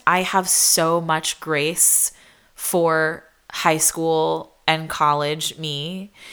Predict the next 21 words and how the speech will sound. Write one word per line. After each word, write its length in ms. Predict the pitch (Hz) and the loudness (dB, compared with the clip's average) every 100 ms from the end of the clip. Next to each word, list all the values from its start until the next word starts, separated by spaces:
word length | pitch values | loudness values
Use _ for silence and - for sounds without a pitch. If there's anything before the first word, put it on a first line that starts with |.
| - - - | -20 -16 0
And 120 | 185 | 2
I 160 | 180 170 | 4 2
just, 320 | 170 165 156 | 2 0 2
like, 160 | 165 - | 0 2
I 140 | 165 | 2
wish 360 | 156 151 156 - | 2 2 0 0
that 140 | 175 | 0
I 80 | 160 | 0
could 260 | 156 175 160 | 0 -4 -6
time 320 | - 143 147 | -2 -2 -2
travel 540 | - 143 135 143 143 | -2 0 0 -2 -4
and 120 | - 147 | -4 -4
I 80 | |
could 160 | 143 151 | -6 -6
just 300 | 156 151 151 | -4 -4 -2
go 300 | 151 147 147 | -2 -2 -4
give 280 | - 143 143 | -2 -2 -2
her 260 | - 147 143 | -4 -4 -2
a 100 | 139 | -2
hug. 580 | - 139 135 175 202 208 - - - - - _ _ | 0 2 2 -2 -8 -14 -20 -20 -20 -20 -20 _ _
Um, 680 | 170 160 151 147 151 180 185 | 4 6 2 -2 -10 -14 -16